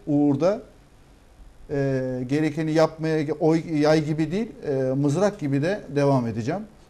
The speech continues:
Bu konuda da bu tavrımı da buradan çok net olarak söylüyorum. Emirlere belli. Ben, bize çete faaliyeti diyorlar ulusalcılara. E, ben talimatları Atatürk'ün Bursa mitinginden alıyorum. Bu böyle biline.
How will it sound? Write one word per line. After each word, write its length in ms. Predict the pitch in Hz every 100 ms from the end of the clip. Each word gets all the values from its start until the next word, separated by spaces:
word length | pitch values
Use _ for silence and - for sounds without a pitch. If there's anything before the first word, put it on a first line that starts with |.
| -
Bu 120 | 180 175
konuda 360 | 151 135 127
da 180 | 151 143
bu 80 | 156
tavrımı 420 | 151 131 131 131
da 140 | 151
buradan 260 | 135 131 139
çok 200 | 143 139
net 180 | 160 131
olarak 320 | 117 127 135
söylüyorum. 420 | 127 113 104 95 92 - - - - - -
Emirlere 520 | 175 175 156 160 185
belli. 300 | 170 127 120
Ben, 180 | 139 143 - - - -
bize 300 | 127 143 143 147
çete 220 | 147 147
faaliyeti 500 | 143 135 131 127 120
diyorlar 300 | 120 113 110 107
ulusalcılara. 760 | 120 117 117 113 113 120 202 - - - - - - - -
E, 220 | 147 139 143 -
ben 180 | 147 147
talimatları 640 | 143 143 139 131 - 160 160 139
Atatürk'ün 520 | 139 139 117 160 139
Bursa 220 | 131 131
mitinginden 500 | 120 - 110 120 143
alıyorum. 340 | 110 95 92 113
Bu 120 | 131
böyle 280 | 127 117 131
biline. 260 | 107 101